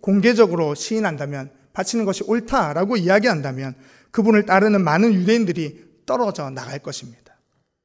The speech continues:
반대로 가이사를 대적하시-, 한다고, 어, 반대로, 어, 가이사에게 세금을 바치는 것이 그르다라고 얘기한다면 로마 당국의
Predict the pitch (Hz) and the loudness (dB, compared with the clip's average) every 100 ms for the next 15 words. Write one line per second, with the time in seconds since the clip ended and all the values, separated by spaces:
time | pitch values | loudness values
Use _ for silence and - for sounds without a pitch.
0 | _ _ _ _ - _ - 180 202 214 | _ _ _ _ -20 _ -4 4 6 6
1 | 185 185 214 233 247 240 240 190 180 240 | 4 4 4 4 4 4 4 0 2 2
2 | 240 - 220 220 226 - 220 220 208 175 | 2 -4 -4 -6 -10 -8 -2 2 2 2
3 | 262 - - _ 160 156 156 - 175 180 | -4 -6 -20 _ -4 -4 -6 -4 -2 2
4 | 208 220 190 - - - - 160 160 180 | 2 4 2 -2 -12 -18 -8 -6 -4 0
5 | 214 220 220 208 220 208 262 254 190 214 | 2 2 0 0 0 0 2 2 2 0
6 | 180 - - - 202 254 175 139 202 240 | 0 -2 -4 0 4 4 4 2 2 2
7 | 175 151 196 180 143 175 156 - - _ | 2 2 0 0 -2 -4 -6 -10 -20 _
8 | - 202 262 262 202 190 185 165 170 160 | -2 2 2 2 0 -2 -4 -8 -8 -6
9 | 170 160 247 - | -4 -4 -6 -12